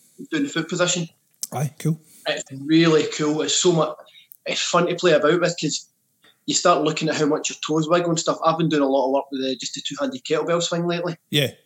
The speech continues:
Speaker 1: And just really, you've d-, I've actually been videotaping my feet while I'm doing the swing.
Speaker 2: That's
Speaker 1: And it's
Speaker 2: cocaine weird,
Speaker 1: amazing
Speaker 2: but
Speaker 1: just
Speaker 2: okay.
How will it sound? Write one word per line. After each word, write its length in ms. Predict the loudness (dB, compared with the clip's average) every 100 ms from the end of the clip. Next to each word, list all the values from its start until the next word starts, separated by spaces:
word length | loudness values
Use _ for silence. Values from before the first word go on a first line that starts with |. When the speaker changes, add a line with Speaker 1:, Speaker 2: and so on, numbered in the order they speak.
| _
Speaker 1:
And 140 | -4 -2
just 180 | -2 -2
really, 560 | 0 2 4 4 2 -4 _ _ _ -6
you've 160 | -4 -2
d-, 80 | -2
I've 120 | 2
actually 340 | 2 2 -2 -2
been 60 |
videotaping 500 | -2 -2 -2 -2 -2 -6
my 120 | -6 -8
feet 200 | -6 -4 0
while 120 | 0
I'm 100 | 0
doing 140 | -2
the 40 | -2
swing. 360 | 0 0 0 _ _ -14
Speaker 2:
That's 200 | -12 -4
Speaker 1:
And 120 | -2 0
it's 120 | 0
Speaker 2:
cocaine 140 | 2
weird, 80 | 2
Speaker 1:
amazing 180 | 2 2
Speaker 2:
but 60 | 0
Speaker 1:
just 160 | -2
Speaker 2:
okay. 100 | -4